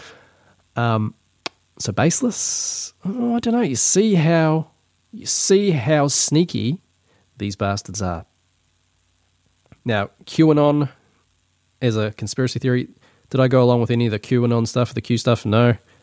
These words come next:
Wasn't really paying much attention to it at the time. I believe it was, like, my personal opinion on it was that it was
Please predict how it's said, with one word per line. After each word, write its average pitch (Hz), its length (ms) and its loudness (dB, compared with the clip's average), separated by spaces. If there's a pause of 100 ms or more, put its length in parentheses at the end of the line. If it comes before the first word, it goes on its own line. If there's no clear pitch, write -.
(280)
Wasn't 110 180 -4
really 104 140 0
paying 107 180 0
much 101 140 -4
attention - 280 -4
to 110 80 0
it 101 60 0
at 98 60 -4
the 76 80 -8
time. 110 340 2
I 95 220 0
believe 95 420 0
it 95 80 -2
was, 92 320 -2 (1120)
like, - 120 -6
my 90 140 0
personal 95 360 0
opinion 101 300 0
on 95 120 2
it 92 80 -2
was 95 280 -2
that 90 220 -2
it - 100 -8
was 90 360 -4